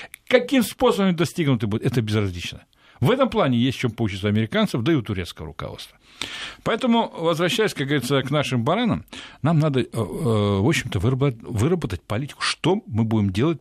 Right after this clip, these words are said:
после взятия Восточной Алеппо. Согласитесь, станет вопрос, что делать? Можно объявить, что мы победили в этой войне, и сказать: «Всё, мы дальше не участвуем». Правильно, нет? Да, более пятьдесят процентов территории Сирии это не контролируется в правительстве Дамаска.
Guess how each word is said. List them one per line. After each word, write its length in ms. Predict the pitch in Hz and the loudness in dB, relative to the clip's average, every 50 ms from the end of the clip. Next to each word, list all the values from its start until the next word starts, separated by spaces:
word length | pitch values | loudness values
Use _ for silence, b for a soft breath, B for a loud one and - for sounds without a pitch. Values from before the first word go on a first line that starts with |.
| _ _ | _ _
после 520 | - 120 120 143 - - 156 147 - - - _ _ _ | -4 -2 -2 -2 -2 -4 -6 -6 -6 -10 -14 _ _ _
взятия 360 | - 92 98 104 104 - 95 | -6 -4 -4 -4 -2 -4 -6
Восточной 420 | 90 85 - - 92 90 - - 85 | -6 -6 -6 -6 -6 -6 -4 -6 -6
Алеппо. 260 | 80 - - - - | -6 -8 -12 -16 -10
Согласитесь, 420 | - - 101 110 143 180 240 - | -6 -4 -2 0 2 2 2 0
станет 220 | - - 156 151 127 | 0 -2 -4 -2 -2
вопрос, 220 | 135 135 117 107 | -2 -4 -2 -4
что 220 | - - - 185 165 | -4 -4 -2 -4 -4
делать? 340 | 123 104 101 82 73 - B B B B B B B | -2 -4 -4 -6 -6 -10 B B B B B B B
Можно 280 | - 226 240 208 214 | 2 2 2 2 0
объявить, 160 | 196 175 180 - | -2 -2 -2 -4
что 120 | - 170 | -2 -2
мы 100 | 165 156 | -2 -2
победили 440 | 131 147 139 131 131 117 107 110 - | -2 -2 0 0 0 0 2 2 2
в 80 | 120 | 2
этой 220 | 131 135 - 151 151 | 2 0 0 0 0
войне, 260 | 151 160 165 165 175 | 0 0 0 -2 -2
и 120 | - 190 | -4 -4
сказать: 280 | 170 - - 139 120 - | -6 -2 -4 -4 -4 -2
«Всё, 140 | - 190 180 | -2 -2 -2
мы 100 | 165 143 | -2 0
дальше 240 | 117 120 110 - 110 | -2 -2 -2 -2 -2
не 80 | 101 | -2
участвуем». 400 | 98 90 - - - - - _ _ | -2 -4 -6 -12 -16 -20 -20 _ _
Правильно, 280 | - 175 208 180 123 | -2 0 0 2 2
нет? 180 | 117 151 180 - B B B B B B B | 0 0 -2 -6 B B B B B B B
Да, 200 | - 202 262 226 | -2 0 0 2
более 240 | 170 180 180 160 139 | 2 2 0 0 -2
пятьдесят 260 | 120 131 - 147 120 | -4 -2 -2 -2 -2
процентов 440 | - 123 120 - - 120 104 98 - | 0 -2 -2 0 0 0 0 -2 -2
территории 420 | - 107 101 101 - 104 95 98 | -2 -2 -2 0 0 0 0 0
Сирии 360 | 92 - - 95 85 82 87 | 0 -2 -2 -4 -2 -2 -2
это 240 | 90 107 - - 95 90 | -4 -4 -4 -2 0 0
не 100 | 92 - | 0 0
контролируется 800 | - - 87 82 101 117 139 185 233 240 226 202 - - 175 151 | 0 -2 -4 -2 0 0 0 0 0 2 0 0 0 -2 -4 -2
в 40 | |
правительстве 300 | - - 156 147 120 127 | 0 0 0 0 0 -2
Дамаска. 540 | 123 120 135 135 139 135 127 117 - - - | -2 0 0 0 2 0 0 -2 -4 -10 -14